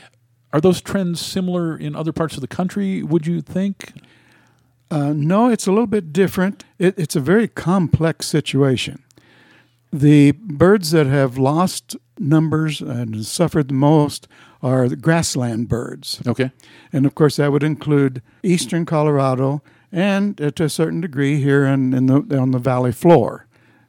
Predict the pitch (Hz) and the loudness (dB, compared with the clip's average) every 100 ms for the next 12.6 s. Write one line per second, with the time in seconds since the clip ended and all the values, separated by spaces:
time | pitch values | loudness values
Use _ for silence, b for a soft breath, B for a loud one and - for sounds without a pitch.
0 | - 131 123 147 127 139 - 135 - 135 | -10 -2 2 4 4 0 -2 -4 -4 -4
1 | 123 113 101 98 90 b b 123 107 104 | -2 -2 -4 -6 -10 b b -6 -6 -6
2 | 110 139 143 127 113 123 - 131 123 110 | -8 -2 0 0 0 -2 -2 -2 -2 -4
3 | - - _ - 104 117 135 131 - 123 | -8 -14 _ -20 -16 -16 -18 -20 -14 -2
4 | 139 131 117 120 123 123 123 131 160 127 | 0 0 0 2 2 2 0 2 4 2
5 | - 113 156 160 113 127 127 117 117 113 | 0 2 4 4 4 2 2 0 -2 -4
6 | 117 110 107 131 123 123 120 120 - 120 | -6 -6 -2 -2 -2 -4 -4 -6 -8 -10
7 | 117 120 120 131 156 131 - - 147 156 | -8 -8 -4 0 2 2 0 0 2 4
8 | 151 156 143 123 135 139 160 151 139 - | 2 2 2 2 2 0 -2 -2 -2 -4
9 | - 123 - - B B B 117 101 131 | -8 -10 -12 -20 B B B -20 -20 -20
10 | - 139 135 135 131 143 151 - 151 151 | -12 -6 -2 -2 0 2 2 4 4 6
11 | 156 - 151 156 151 151 151 151 151 135 | 4 0 0 2 2 2 2 2 0 0
12 | 151 - - 143 139 | -4 -4 -4 -2 0